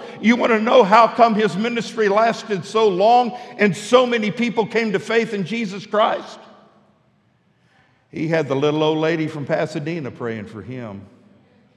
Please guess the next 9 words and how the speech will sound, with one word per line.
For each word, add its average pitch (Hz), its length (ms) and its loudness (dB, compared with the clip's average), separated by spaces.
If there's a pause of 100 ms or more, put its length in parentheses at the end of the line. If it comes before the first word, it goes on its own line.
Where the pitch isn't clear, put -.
(1500)
What - 120 -2
a 160 60 -2
great 156 300 -4
story. 156 520 -8 (2500)
Can - 100 -6
I 226 100 2
tell 214 240 2
you 220 220 -2
that 175 240 -6